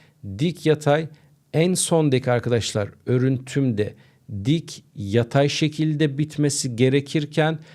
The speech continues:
ekstradan şu maviyle boyadığımız arkadaş burada benim örüntümü bozdu. O yüzden önce bir şunu atalım arkadaşlar. Yani yetmiş altı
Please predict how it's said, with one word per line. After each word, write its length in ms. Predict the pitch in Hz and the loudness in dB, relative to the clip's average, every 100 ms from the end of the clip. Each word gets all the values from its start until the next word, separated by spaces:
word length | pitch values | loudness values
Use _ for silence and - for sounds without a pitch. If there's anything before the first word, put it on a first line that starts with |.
| - _ | -20 _
ekstradan 640 | - 156 - - 123 110 107 | -2 0 0 -2 0 0 -2
şu 360 | - - - - - | -4 -4 -4 -6 -4
maviyle 760 | 117 120 139 127 110 92 95 | 0 2 2 2 0 -2 -2
boyadığımız 800 | 110 131 107 92 95 95 110 - - | 2 4 2 0 -4 -6 -6 -8 -4
arkadaş 720 | 117 120 117 107 139 147 - | 0 0 0 0 0 0 -6
burada 520 | 131 120 123 104 113 - - | -8 0 2 2 0 -4 -2
benim 280 | 127 104 98 - | 0 0 -4 -2
örüntümü 540 | 135 123 107 120 135 | 0 0 -2 -4 -2
bozdu. 360 | 98 87 - 104 - _ - - - | -2 -4 -8 -18 -20 _ -20 -20 -2
O 140 | 147 | 2
yüzden 220 | 160 127 | 4 4
önce 300 | 107 160 135 | 2 2 4
bir 100 | 110 | 2
şunu 440 | 107 - 143 139 - - | 0 0 0 0 -4 -6
atalım 360 | 127 - 101 92 | -4 0 0 0
arkadaşlar. 600 | 87 - - - - - - - _ | -4 -6 -8 -6 -8 -10 -20 -20 _
Yani 500 | 143 139 110 95 120 120 - _ - | 0 2 2 0 -4 -6 -16 _ -12
yetmiş 640 | 98 101 135 131 95 - - - | -4 0 0 -2 -8 -8 -12 -2
altı 680 | 113 123 117 - 127 131 | 0 0 -2 -2 -2 -2